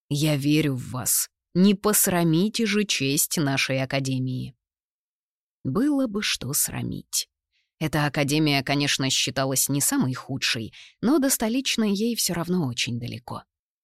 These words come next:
Главным ее плюсом была относительно невысокая стоимость обучения, поэтому сюда шли учиться те, кому остальные варианты оказались не по карману.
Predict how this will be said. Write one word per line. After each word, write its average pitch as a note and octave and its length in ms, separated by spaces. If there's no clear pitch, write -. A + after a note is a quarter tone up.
Главным A3+ 520
ее D3+ 360
плюсом E3 560
была B3+ 320
относительно A3+ 720
невысокая G3+ 760
стоимость F3+ 600
обучения, C#3 760
поэтому C3+ 460
сюда C3+ 360
шли C3+ 280
учиться C3 520
те, C#4 280
кому D#4+ 320
остальные A#3 560
варианты G3+ 580
оказались D#3 640
не B2+ 160
по A#2+ 140
карману. A2+ 560